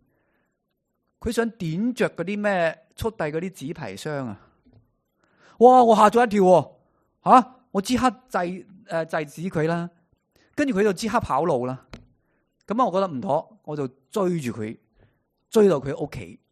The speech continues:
<laughs> 真係。<laughs> 啊，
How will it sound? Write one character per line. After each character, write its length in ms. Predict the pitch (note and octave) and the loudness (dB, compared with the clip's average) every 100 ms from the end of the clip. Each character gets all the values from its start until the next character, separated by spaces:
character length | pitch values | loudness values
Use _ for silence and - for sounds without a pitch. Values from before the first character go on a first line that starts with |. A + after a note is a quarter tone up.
| _ _ - - _ _ _ _ _ _ _ - | _ _ -20 -20 _ _ _ _ _ _ _ -18
<laughs> 460 | - - D#3+ - | -14 -8 -6 -6
真 180 | - C#3+ | -8 -8
係。 880 | - A2+ - - F#3 - - - C3+ - | -10 -14 -12 -10 -10 -10 -12 -14 -14 -14
<laughs> 640 | - - D3 _ _ _ | -18 -18 -20 _ _ _
啊， 260 | C3 A#2+ | -8 -8